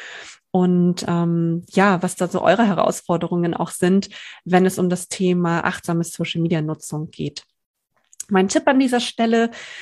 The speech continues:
ähm, jeder sollte sich erlauben, mindestens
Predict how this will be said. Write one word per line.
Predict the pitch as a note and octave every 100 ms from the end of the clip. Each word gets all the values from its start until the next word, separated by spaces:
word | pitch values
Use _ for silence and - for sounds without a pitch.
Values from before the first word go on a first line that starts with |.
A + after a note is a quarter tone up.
| - - -
ähm, | G3 G3 -
jeder | F#3 G#3+ A3
sollte | G3+ G3+ F#3+
sich | F#3+ F#3+
erlauben, | E3+ F3+ G3+ F#3+
mindestens | F#3 F#3+ F3+